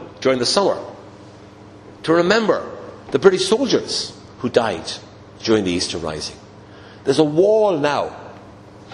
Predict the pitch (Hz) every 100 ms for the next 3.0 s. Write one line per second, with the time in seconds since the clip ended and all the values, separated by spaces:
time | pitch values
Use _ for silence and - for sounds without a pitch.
0 | - - - 117 - 139 151 143 131 -
1 | 139 120 - 87 92 110 107 107 110 107
2 | 104 101 110 98 - 92 92 98 87 67